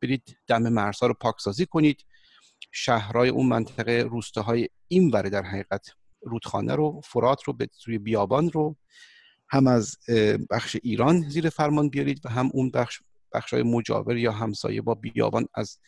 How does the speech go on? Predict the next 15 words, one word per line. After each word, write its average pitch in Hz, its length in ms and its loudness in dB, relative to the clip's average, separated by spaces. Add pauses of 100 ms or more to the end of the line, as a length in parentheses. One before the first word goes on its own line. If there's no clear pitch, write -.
(280)
سوریه 120 500 2
رو 180 60 4
زیر 156 200 -2
فرمان 147 400 2
بیارید. 147 340 0
ببینیم 156 280 4
حالا 139 140 2
این 147 100 4
فاز 127 260 -2
اولی 113 440 -2
اگه 113 260 -8
کامیاب 107 480 0
رفت - 160 -4
جلو، - 180 0
بعد - 220 -2